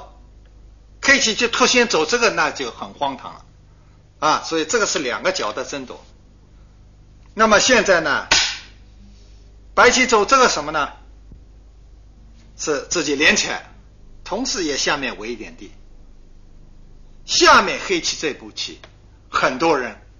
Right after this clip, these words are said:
忽略了，这是非常重要的一个有关双方根据地的棋。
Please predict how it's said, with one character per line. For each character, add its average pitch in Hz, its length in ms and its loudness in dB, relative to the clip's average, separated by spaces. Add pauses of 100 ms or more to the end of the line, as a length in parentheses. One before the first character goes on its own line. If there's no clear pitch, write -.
(220)
忽 - 160 -2
略 143 100 -2
了， - 200 -12 (1600)
这 185 200 2
是 135 160 -4
非 277 280 2
常 175 480 2
重 156 260 -2
要 120 200 0
的 101 180 -8
一 101 120 -12
个 90 220 -16
有 123 180 -4
关 127 320 -4
双 127 220 -4
方 120 160 -4
根 117 180 -14
据 107 140 -16
地 90 140 -20
的 - 140 -20
棋。 - 260 -14